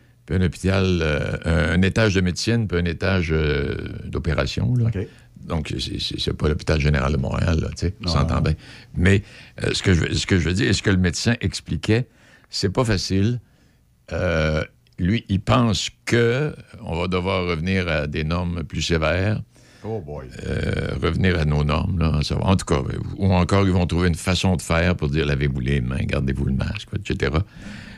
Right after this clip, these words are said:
Speaker 1: Puis l'autre chose qu'il parlait à un moment donné, quand on parlait de, de l'urgence, puis des, c'est pas facile, puis quand les gens rentrent avec la covid, puis, euh, on retarde des opérations, il dit, lui, il dit, « On réussira pas,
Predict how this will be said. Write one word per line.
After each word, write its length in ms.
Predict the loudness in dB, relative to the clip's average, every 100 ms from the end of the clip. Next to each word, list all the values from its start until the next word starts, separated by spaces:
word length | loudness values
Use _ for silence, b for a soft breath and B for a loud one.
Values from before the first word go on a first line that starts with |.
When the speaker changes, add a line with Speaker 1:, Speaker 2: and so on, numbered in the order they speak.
| -6
Speaker 1:
Puis 100 | 0
l'autre 260 | 4 4 4
chose 240 | 2 2
qu'il 120 | -2
parlait 300 | -2 0 2
à 60 | 2
un 40 | 2
moment 220 | 2 0
donné, 260 | 0 0
quand 200 | 0 0
on 80 | 0
parlait 360 | 0 0 4 4
de, 280 | 2 0 -2
de 140 | -6 -4
l'urgence, 640 | 2 2 4 2 0 -4
puis 140 | -6 -2
des, 200 | 0 -2
c'est 200 | -4 -4
pas 160 | -2
facile, 400 | 0 2 2 0
puis 160 | -2 -4
quand 200 | -4 0
les 120 | 0
gens 180 | 0 2
rentrent 160 | 2
avec 200 | 2 0
la 100 | 0
covid, 340 | 0 2 4 2 0
puis, 200 | -4 -6 B B B B -14
euh, 60 | -10
on 120 | -4 -4
retarde 340 | 0 2 2
des 120 | 2
opérations, 520 | 2 0 -2 0 0 2
il 140 | 0
dit, 220 | 2 2
lui, 200 | 4 2 0
il 160 | 0
dit, « 240 | 2 2 2 B B B
On 140 | -4 0
réussira 540 | 2 0 2 0 0
pas, 140 | -2